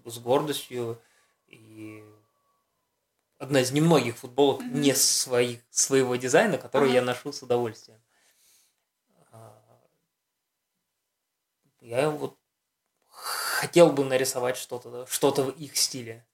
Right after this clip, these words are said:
Speaker 1: Вот. А, и у них, кстати, фишка, они каждый год меняют.
Speaker 2: Мгм.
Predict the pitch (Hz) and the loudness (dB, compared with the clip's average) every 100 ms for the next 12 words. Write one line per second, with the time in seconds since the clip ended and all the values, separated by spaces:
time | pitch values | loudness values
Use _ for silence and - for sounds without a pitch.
0 | _ - _ 131 131 127 143 147 165 160 | _ -20 _ 4 4 4 -2 0 2 2
1 | 180 170 135 - 180 - 127 131 135 131 | 2 2 0 -4 -6 -4 -4 0 0 0
2 | 135 120 120 123 110 - _ _ _ 233 | -2 -4 -6 -10 -10 -14 _ _ _ -8
3 | 233 233 | -6 -8